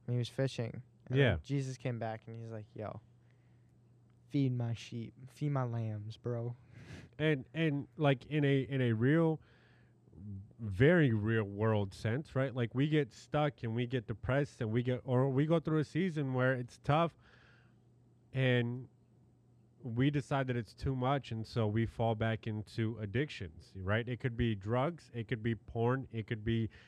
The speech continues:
Speaker 2: laziness, it could be, you know, hooking up with whoever you wanna hook up with. It, you know, like,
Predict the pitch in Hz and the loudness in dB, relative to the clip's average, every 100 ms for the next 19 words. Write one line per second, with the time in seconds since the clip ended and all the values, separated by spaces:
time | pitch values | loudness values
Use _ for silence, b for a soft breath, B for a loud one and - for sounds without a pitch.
0 | B 87 110 139 131 143 156 143 - 113 | B -2 2 2 2 0 0 -2 -8 -6
1 | 131 117 120 120 117 B B B B 117 | -4 0 2 2 0 B B B B -2
2 | 110 113 113 - 131 139 127 123 123 - | 2 2 2 -2 -2 -2 -2 -2 -2 -2
3 | 123 120 120 117 117 110 113 113 123 131 | -2 0 0 0 0 -2 -2 -4 -2 -4
4 | 123 110 113 110 123 117 120 151 127 | -4 -10 -12 -6 0 4 4 2 0